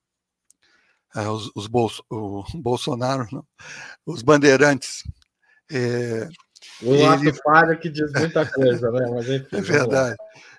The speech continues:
Speaker 1: Eh, os bandeirantes, ele fala assim: "Olha, o que a gente sabe sobre os bandeirantes é escrito pelos jesuítas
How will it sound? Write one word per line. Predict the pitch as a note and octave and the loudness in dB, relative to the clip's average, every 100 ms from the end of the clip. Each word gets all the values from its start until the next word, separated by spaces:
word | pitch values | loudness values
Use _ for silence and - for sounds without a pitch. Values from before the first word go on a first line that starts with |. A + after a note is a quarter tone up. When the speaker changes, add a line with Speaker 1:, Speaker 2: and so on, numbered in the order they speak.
| - | -14
Speaker 1:
Eh, | - D3+ B2+ A#2+ A#2+ - - | -6 -2 0 0 -2 -6 -8
os | B2 | -6
bandeirantes, | B2+ C#3+ C3 B2+ C#3 F3 D#3+ - C3+ | -2 0 0 0 0 -2 -4 -10 -12
ele | - C#3+ C#3+ | -8 -8 -6
fala | - D3+ | -2 -2
assim: | C#3+ - | -2 -2
"Olha, | C#3+ C#3 | -2 -2
o | |
que | C3 | -4
a | E3+ | -6
gente | F3+ F3+ | -6 -8
sabe | - F3 D3+ | 0 2 0
sobre | - D#3 | -4 -8
os | C3+ | -6
bandeirantes | C#3 D3+ E3 F3 E3+ - - _ _ _ - _ - | -6 -4 -4 -6 -8 -10 -14 _ _ _ -20 _ -8
é | C#3+ D3 D3+ | -2 -2 -2
escrito | - D#3 D#3 D#3 | -4 -2 -2 -2
pelos | D3 F3+ D#3+ D#3+ | -8 -2 -2 -2
jesuítas | C3+ D#3 C3+ F3 D#3 D#3+ E3 - A3 - | -2 -4 -2 -4 -2 -4 -6 -10 -12 -14